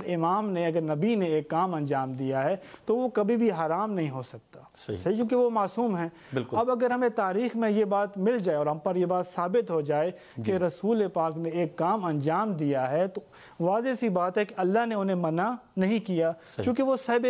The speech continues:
Speaker 1: وحی ہیں۔
Speaker 2: بالکل۔
Speaker 1: صحیح ہے، وہ تو وحی کے علاوہ کوئی کام کرتے ہی نہیں۔
Speaker 2: جی۔
Speaker 1: صحیح ہے۔ اب تاریخ میں جب ہم دیکھتے ہیں تو ایک کتاب ہے تاریخ کی طبقات الکبریٰ۔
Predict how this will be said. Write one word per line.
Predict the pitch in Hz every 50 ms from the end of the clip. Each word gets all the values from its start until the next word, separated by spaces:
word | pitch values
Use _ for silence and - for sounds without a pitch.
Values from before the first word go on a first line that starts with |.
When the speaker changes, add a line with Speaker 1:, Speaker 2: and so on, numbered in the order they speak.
| 233 226
Speaker 1:
وحی | 214 196 208 247 233 180
ہیں۔ | 143 123 120 - - - -
Speaker 2:
بالکل۔ | 135 135 123 - 113 - - - -
Speaker 1:
صحیح | - - 147 160 208 247
ہے، | 262
وہ | 240 220 233 254 262 254 -
تو | 254 247 247 233
وحی | 214 202 226 247
کے | 226 - 220
علاوہ | 202 208 214 233
کوئی | 220 233 226 202
کام | - 208 214 226 220
کرتے | 214 208 185 160 - 226
ہی | 208 180 165
نہیں۔ | 147 135 127 120 120 117 113
Speaker 2:
جی۔ | 107 117 110 90 85 - - -
Speaker 1:
صحیح | - - 185 226 240 240
ہے۔ | 226 226 - - - - - -
اب | 262 254 226 -
تاریخ | - 208 185 185 214 254 240 247
میں | 254 247
جب | 240 247 233 240
ہم | 233
دیکھتے | 208 226 226 220 220 - 247 233
ہیں | 233 233
تو | 214 - 202
ایک | 190 185 -
کتاب | 175 165 - 165 175 208 208 196
ہے | 196 196
تاریخ | 190 - 160 147 143 147 165 196 190 - -
کی | 220
طبقات | 190 - 185 165 151 147 135 - 160 151 151 156
الکبریٰ۔ | 196 170 147 - 143 123 151 131 120